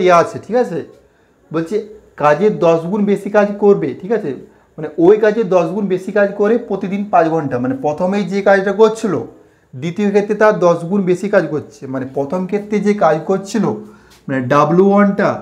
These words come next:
ডাব্লিউ ওয়ানটা যদি আমি X ধরে নিই, দ্বিতীয় ক্ষেত্রে ডাব্লিউ টুর ক্ষেত্রে কী হবে, দশ গুণ বেশি কাজ করছে, মানে টেন X। Clear হয়ে গেল? দেখো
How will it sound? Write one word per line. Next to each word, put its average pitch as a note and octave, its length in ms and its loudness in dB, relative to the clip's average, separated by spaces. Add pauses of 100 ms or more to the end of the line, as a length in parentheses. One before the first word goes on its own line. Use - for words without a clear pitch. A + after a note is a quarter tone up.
(460)
ডাব্লিউ D3 400 0
ওয়ানটা F#3+ 260 0
যদি G3+ 160 0
আমি G#3 80 -2 (180)
X E3+ 140 0 (100)
ধরে F#3+ 240 4
নিই, C#3+ 120 2 (500)
দ্বিতীয় D3+ 400 -4
ক্ষেত্রে G3+ 240 0 (140)
ডাব্লিউ D3 320 2
টুর G3+ 180 2
ক্ষেত্রে G#3 300 0
কী A3+ 160 0
হবে, G3 160 2 (160)
দশ D3 200 0
গুণ F#3+ 100 0 (100)
বেশি F#3 200 -2
কাজ G3+ 180 2
করছে, G3+ 300 -2 (580)
মানে D3+ 140 -4 (140)
টেন F#3 160 4 (120)
X। - 160 -2 (840)
Clear F#3+ 280 0
হয়ে A3+ 120 6
গেল? A3+ 100 2 (1400)
দেখো D#3 320 2